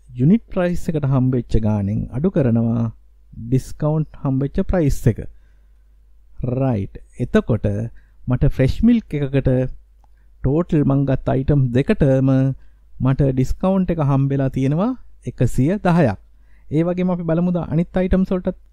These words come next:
අ, කීයක් හම්බෙලා තියෙනවද කියලා. එතකොට මම කරන්නේ මේ එකසිය දහය ගාව තියෙන මේ, අ, සිලෙක්ට් වෙලා තියෙන සෙල් එකේ ෆෝමියුලා එක පල්ලෙහාටම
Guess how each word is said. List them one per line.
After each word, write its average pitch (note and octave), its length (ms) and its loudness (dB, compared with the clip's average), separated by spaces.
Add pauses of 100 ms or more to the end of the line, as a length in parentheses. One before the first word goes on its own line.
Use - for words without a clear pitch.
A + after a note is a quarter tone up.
(120)
අ, E3+ 320 -2
කීයක් F3 380 -4
හම්බෙලා F#3+ 280 0
තියෙනවද C3 280 2
කියලා. A2 260 -4 (280)
එතකොට D3 220 -4
මම C#3 240 2
කරන්නේ C#3+ 380 0
මේ C3 220 2 (500)
එකසිය C3+ 340 -2
දහය B2+ 280 0
ගාව C3 240 -2
තියෙන B2+ 320 0
මේ, A#2 560 0 (760)
අ, - 120 -6 (280)
සිලෙක්ට් C3 320 -2
වෙලා C3 180 0
තියෙන C3 180 0
සෙල් B2+ 320 2
එකේ G3 260 -2 (400)
ෆෝමියුලා C3+ 480 0
එක B2+ 120 -4 (240)
පල්ලෙහාටම C3 580 0